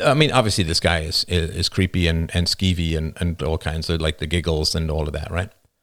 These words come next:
I mean, look, even if he, you know, of course, his defense is like, "I was just lying. I, I, I maybe found this guy from Grindr or something. Uh, I was just lying. I was on a date with this guy and I was just lying to impress him," you know, like you do.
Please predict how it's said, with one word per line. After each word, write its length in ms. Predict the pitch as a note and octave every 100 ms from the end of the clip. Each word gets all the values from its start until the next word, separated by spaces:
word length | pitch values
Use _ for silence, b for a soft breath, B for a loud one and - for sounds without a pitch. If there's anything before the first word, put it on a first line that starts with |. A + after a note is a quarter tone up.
| _
I 60 | -
mean, 180 | E3+ -
look, 280 | E3+ G3 -
even 360 | - - G#3 G#3
if 100 | -
he, 240 | D#3 A#2+
you 160 | - C3
know, 200 | F2+ F#2
of 120 | G#2
course, 180 | - A2
his 120 | B2 -
defense 380 | F2+ F#2+ F2+
is 120 | F2+ F#2
like, 140 | F2
"I 60 | F2
was 100 | F2+
just 200 | G#2 E2+
lying. 440 | E2 F2+ F2 E2+ b b b
I, 100 | E2+
I, 360 | E2+ E2+ E2 E2+
I 80 | E2+
maybe 280 | F2 E2+ E2
found 280 | E2 E2
this 80 | E2
guy 160 | - E2+
from 180 | - E2+
Grindr 280 | - F2+
or 100 | E2
something. 400 | E2 F#2+ E2 F2
Uh, 100 | E2 F2
I 100 | B2
was 100 | C#3
just 160 | F3+
lying. 320 | B2 D3+ D#3 C3+
I 60 |
was 140 | C3+ B2+
on 100 | B2+
a 40 |
date 220 | F#2+ A2
with 120 | G#2
this 160 | G#2+ G2+
guy 240 | - G2
and 100 | G2
I 40 | G2
was 40 |
just 160 | A2 F#2+
lying 280 | F2 F#2 F#2
to 100 | G2
impress 400 | F2 - F#2+ F#2+
him," 120 | G2
you 100 | A#2+
know, 160 | G#2 -
like 240 | E2 F2+
you 80 | F#2+
do. 240 | F#2+ F#2